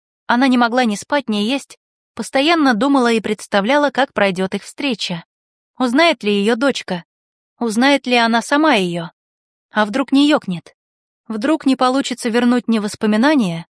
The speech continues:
а реальные чувства? Мысли хороводом носились в уставшем мозгу, врезались в друг друга и разлетались на еще большее количество. Таня неосознанно накручивала себя все сильнее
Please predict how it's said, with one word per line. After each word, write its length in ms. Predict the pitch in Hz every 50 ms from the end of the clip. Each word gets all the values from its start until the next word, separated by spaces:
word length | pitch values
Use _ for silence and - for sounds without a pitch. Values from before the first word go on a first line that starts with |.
| _ _
а 160 | - - 214
реальные 480 | 214 226 226 208 202 202 196 214 233 247
чувства? 540 | - - 349 311 - - - 175 175 170 - _ _ _ _ _ _ _ _ _ _ _ _ _
Мысли 380 | - 254 277 320 330 - 302 277
хороводом 560 | - - 240 220 214 202 262 294 240 233 208
носились 460 | 202 202 202 - - 302 277 254 -
в 40 | 214
уставшем 520 | 208 208 - - 247 247 - - - 247 220
мозгу, 500 | 214 214 214 208 208 220 294 277 208 175 _ _ _ _ _ _ _ _ -
врезались 480 | - 220 254 262 233 294 320 302 269 214
в 80 | 220
друг 280 | 196 196 220 233 202 196
друга 360 | 185 247 320 330 269 302 294
и 400 | 277 - - 247 277 311 320 330 _ _ _ _ _ _ _ _ _ -
разлетались 680 | - 269 269 233 226 247 247 - 311 320 311 320 294 -
на 160 | 262 247 233
еще 240 | 226 - - 233 214
большее 500 | 185 196 214 220 208 - - 226 208 208
количество. 720 | - 254 254 262 277 233 - 190 - - - 175 170 175 - _ _ _ _ _ _ _ _ _ _ _ _ _ _ -
Таня 280 | - 302 330 320 302
неосознанно 760 | 285 262 254 226 226 226 - 302 311 294 262 262 262 240 233
накручивала 680 | 233 226 226 - - 294 302 - - 254 220 220 208 208
себя 300 | - - 240 208 240 233
все 220 | - - - 233
сильнее 640 | 214 - - 214 226 240 269 302 294 240 190 170 175